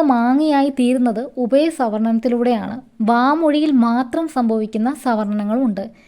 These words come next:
ചന്ദനം എന്നത് ചന്ദനം എന്നാണല്ലോ നമ്മൾ പറയുന്നത്. നന്ദി എന്നെഴുതുന്നത് നമ്മൾ നന്ദി എന്നാണല്ലോ പറയുന്നത്.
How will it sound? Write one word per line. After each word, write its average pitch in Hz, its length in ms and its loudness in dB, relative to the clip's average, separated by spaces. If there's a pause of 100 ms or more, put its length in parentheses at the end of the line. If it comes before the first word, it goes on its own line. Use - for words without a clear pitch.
(920)
ചന്ദനം 233 640 0 (160)
എന്നത് 220 200 0 (120)
ചന്ദനം 247 560 2
എന്നാണല്ലോ 220 380 0
നമ്മൾ 196 220 -6
പറയുന്നത്. 185 340 -10 (1120)
നന്ദി 226 400 0 (180)
എന്നെഴുതുന്നത് 240 640 0
നമ്മൾ 226 160 -2 (200)
നന്ദി 247 420 2
എന്നാണല്ലോ 220 400 0
പറയുന്നത്. 190 380 -8